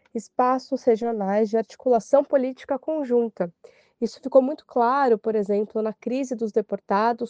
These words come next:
no início de dois mil e vinte e cinco, em que cada país teve que lidar de maneira unilateral com,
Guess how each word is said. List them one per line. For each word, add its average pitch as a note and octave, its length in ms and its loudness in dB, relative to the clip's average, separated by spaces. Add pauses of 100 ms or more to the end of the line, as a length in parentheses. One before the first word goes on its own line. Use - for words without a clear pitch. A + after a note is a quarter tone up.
no A3+ 60 2
início G#3 340 -4
de F#3+ 60 -8
dois G3+ 160 0
mil G3+ 140 2
e - 20 -4
vinte F#3+ 180 -4
e - 100 -20
cinco, G3+ 400 -2 (380)
em A#3 80 -2
que A#3 140 -6
cada C#4+ 280 4
país A3+ 440 0
teve A3+ 240 0
que A#3 100 -4
lidar G3+ 420 0 (320)
de - 120 -6
maneira G#3 320 6
unilateral A#3 840 2 (320)
com, F#3+ 540 -6